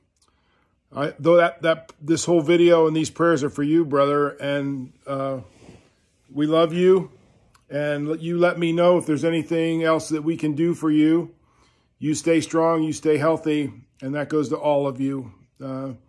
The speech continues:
I've said it several times in, in these videos. I'll say it again. We will get through this. So let's be prayer warriors. Let's take every precaution we can,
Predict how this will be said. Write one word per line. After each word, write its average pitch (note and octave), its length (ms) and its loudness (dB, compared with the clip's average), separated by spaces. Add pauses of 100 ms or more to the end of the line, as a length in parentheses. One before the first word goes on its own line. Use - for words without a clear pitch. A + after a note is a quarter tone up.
(800)
I've C#3+ 160 0
said F3 200 4
it E3 120 -4
several E3+ 300 2
times E3+ 460 0
in, D#3 240 -4
in D#3+ 120 -6
these D#3 200 -2
videos. E3+ 360 2
I'll D3 120 2
say D#3+ 200 -2
it D#3 80 0
again. D3+ 360 -2
We D#3+ 180 0
will E3 460 4
get D3+ 320 -2
through D3+ 220 0
this. C#3 280 -4
So D3 240 -6
let's D3 220 -6
be D#3+ 200 0
prayer D#3 300 0
warriors. E3 580 0 (600)
Let's C#3+ 180 -6
take D#3+ 220 0
every D#3+ 180 2
precaution D#3 540 0
we D3+ 120 0
can, D3 480 -4